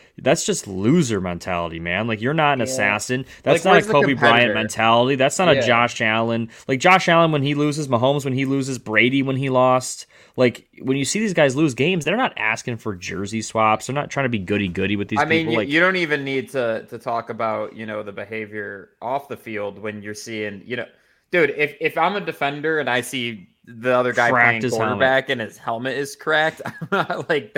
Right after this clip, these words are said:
Speaker 2: "That's
Speaker 1: So,
Speaker 2: terrifying."
Speaker 1: interesting story. That's not the first. I've seen someone's helmet crack in person before. Uh, it was actually in youth football.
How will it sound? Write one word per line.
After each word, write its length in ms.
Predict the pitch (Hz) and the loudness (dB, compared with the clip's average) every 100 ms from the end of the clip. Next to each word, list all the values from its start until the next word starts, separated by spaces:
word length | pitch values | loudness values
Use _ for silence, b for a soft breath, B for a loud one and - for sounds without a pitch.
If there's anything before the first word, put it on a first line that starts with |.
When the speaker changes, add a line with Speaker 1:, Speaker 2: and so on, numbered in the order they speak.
| - | -6
Speaker 2:
"That's 140 | 160 | 0
Speaker 1:
So, 300 | 147 143 135 | 6 6 6
Speaker 2:
terrifying." 200 | - 151 | 2 4
Speaker 1:
interesting 400 | 180 196 165 175 | 4 4 2 0
story. 380 | 151 147 143 151 | 0 0 2 4
That's 180 | 131 - | 2 0
not 160 | 135 135 | -2 -2
the 80 | |
first. 260 | 123 131 127 | -4 -2 0
I've 160 | 123 131 | 0 0
seen 280 | - 156 147 | -2 -2 0
someone's 300 | 143 123 - | -2 -2 0
helmet 240 | 123 110 | 0 0
crack 260 | - 104 - | -2 -2 -2
in 120 | 98 | -8
person 400 | - 98 - 120 | -6 -8 -6 -8
before. 420 | 117 131 131 143 b b b b b b 113 | -6 -4 -4 -4 b b b b b b 2
Uh, 280 | 113 107 107 | 4 4 2
it 20 | |
was 100 | 117 | 2
actually 300 | 127 - 117 | 2 2 0
in 80 | 98 | 0
youth 340 | 101 139 - | 2 2 2
football. 480 | 113 95 92 53 | -6 -6 -8 -14